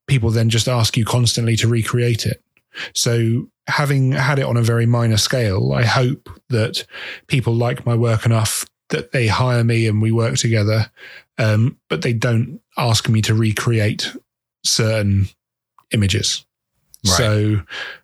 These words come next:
Speaker 1: I just, I, I feel that if I can keep doing this and make a good career out of it, then that's, that's my, that's my plan. That's my goal. And I, um, you know, quite like to pay the mortgage off at some point. <laughs> So,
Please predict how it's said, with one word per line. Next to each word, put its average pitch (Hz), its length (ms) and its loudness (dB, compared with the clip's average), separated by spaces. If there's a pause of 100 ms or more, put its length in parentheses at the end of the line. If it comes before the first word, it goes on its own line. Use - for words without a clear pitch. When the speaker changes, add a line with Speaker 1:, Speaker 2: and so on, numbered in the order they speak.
(140)
Speaker 1:
I 120 120 -2
just, 113 200 -2
I, 127 400 -2 (140)
I 113 80 0
feel 135 340 0
that 117 280 -4 (140)
if - 140 -2
I 120 80 2
can 113 160 0
keep - 320 -2
doing 131 300 0
this - 440 -2 (300)
and 113 320 2
make 127 160 0
a 117 60 -2
good 135 180 -2
career 127 300 0
out 123 160 0
of 117 80 -2
it, 123 180 -4 (920)
then 110 180 0
that's, 120 560 -2
that's 131 300 -2
my, 110 320 2 (100)
that's 143 240 -2
my 98 140 2
plan. 101 260 2
That's 127 180 2
my 98 120 2
goal. 95 360 0 (880)
And 104 120 2
I, 104 300 2
um, 101 460 2 (140)
you 110 80 2
know, 101 180 4 (300)
quite 127 140 -2
like 110 120 -2
to - 60 -4
pay 120 120 0
the 120 60 2
mortgage 131 280 2
off 135 140 -2
at 156 60 0
some 139 160 2
point. 143 240 2 (240)
<laughs> 104 60 0 (800)
So, 117 380 2